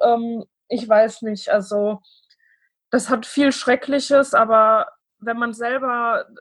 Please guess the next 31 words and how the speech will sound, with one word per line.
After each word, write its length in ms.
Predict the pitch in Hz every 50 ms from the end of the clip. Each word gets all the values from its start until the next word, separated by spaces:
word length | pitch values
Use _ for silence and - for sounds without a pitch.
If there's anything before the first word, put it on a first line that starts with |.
| - -
also 260 | 214 220 190 226 202 190
vielleicht 300 | 240 233 226 233 202 -
ist 100 | 240 -
das 120 | 247 220
jetzt 140 | 240 220 196
auch 120 | 202 202 -
<laughs> 0 |
egoistisch, 760 | - 190 - 214 - - 262 - - - 285 302 254 226 - - -
äh, 300 | 240 240 240 240 233 233 208
was 160 | 233 214 226
ich 120 | 233 220 -
sage, 340 | 240 226 233 240 226 226 -
aber 320 | 214 214 208 214 208 - _ _ _ _
wenn 100 | 226 226 226
das 140 | 220 -
einen 160 | - - 214 208
selber 320 | 233 240 247 220 233 226
noch 160 | 226 226 202
nicht, 300 | 233 233 240 240 - - -
äh, 120 | 220 208
betrifft 480 | 190 196 196 - - - 269 262 - -
aktuell 520 | - - - - 277 - 240 247 254 262 262 - - - - - - - - -
im 120 | - 233
Freundeskreis, 760 | 214 - - 233 240 240 247 240 - - - 233 220 220 -
Familienkreis, 920 | - 226 233 240 240 233 240 226 233 226 - - 233 220 214 220 220 - - -
ähm, 360 | - 214 214 214 208 190 - _ _ _ _ _ _ _ _ _ _ - -
hat 140 | - 247 - 233
das 160 | 226 - -
grad 280 | - - 214 208 202 -
irgendwie, 600 | - 220 226 226 220 - 233 220 220 226 226 196 - _ _ -
ja, 380 | 214 202 196 190 196 196 190